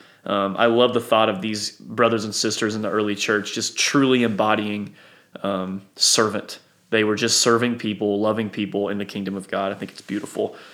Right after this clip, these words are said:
Um, another thing here that I notice is the purpose of Tychicus's rep-, wow, that's a mouthful. Tychicus's <laughs> reports.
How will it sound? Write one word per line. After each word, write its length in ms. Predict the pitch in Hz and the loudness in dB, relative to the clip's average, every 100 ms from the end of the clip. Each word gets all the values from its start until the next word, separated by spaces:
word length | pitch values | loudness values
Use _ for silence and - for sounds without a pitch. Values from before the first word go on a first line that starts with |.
| - _ | -20 _
Um, 340 | - 101 98 - _ _ _ _ _ _ _ - | -4 -2 -4 -10 _ _ _ _ _ _ _ 0
another 200 | 127 120 | 2 2
thing 240 | 117 120 | 2 0
here 340 | 110 110 107 - - - | 2 2 2 -2 -18 0
that 100 | 120 | 4
I 100 | 113 | 4
notice 420 | 110 110 107 107 | 4 4 4 2
is 140 | 107 | 0
the 60 | - | -6
purpose 560 | 98 - 120 127 139 147 | -6 0 0 4 2 2
of 120 | 143 | 2
Tychicus's 800 | - 127 143 139 143 143 143 143 | 2 2 2 0 0 2 -2 0
rep-, 180 | 135 - - - | -4 -4 -16 -6
wow, 260 | 104 98 - | 0 0 4
that's 240 | 117 117 | 2 2
a 140 | 104 104 | -2 -6
mouthful. 400 | - 98 - - - - _ | -6 -6 -6 -10 -12 -20 _
Tychicus's 1080 | - 160 180 151 - 123 - 120 117 - - 147 - | 0 2 4 2 2 0 2 2 4 4 4 0 -6
<laughs> 180 | - - | -10 2
reports. 880 | 131 127 151 127 120 - - - | 2 4 6 6 6 4 6 4